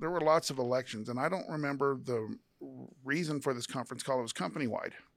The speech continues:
And at one point during this conference call, and this is really the only thing I remember from it because it told me I need to leave, uh, Jack Blaine, the president of Sequoia, said directly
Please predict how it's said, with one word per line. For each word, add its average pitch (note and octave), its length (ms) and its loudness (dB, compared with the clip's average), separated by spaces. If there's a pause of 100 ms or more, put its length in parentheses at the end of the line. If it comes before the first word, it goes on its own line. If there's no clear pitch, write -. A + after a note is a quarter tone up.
(920)
And C3+ 240 0
at A#2+ 200 4
one E3 280 2
point E3 400 0
during D3 240 -2
this C3+ 120 -6
conference C#3 400 -4
call, B2 140 -4
and D3 100 -2
this G3 100 -2
is B2 140 -2
really C#3+ 200 4
the A#2 280 0
only F#3+ 260 2
thing D#3+ 220 -4
I C3+ 60 0
remember B2+ 440 0
from A2 220 -4
it A#2+ 120 -8
because A2+ 760 -6 (760)
it B2+ 120 -2 (140)
told C3+ 220 2
me C#3 160 0
I B2 80 -2
need A2+ 180 -2
to A#2+ 60 -6
leave, G3 260 -2 (880)
uh, B2 440 0 (120)
Jack C#3 300 0
Blaine, A#2 320 0 (240)
the - 80 -6
president C#3 420 -2
of - 40 -2
Sequoia, A#2 500 0 (340)
said C3+ 300 0
directly C#3 640 0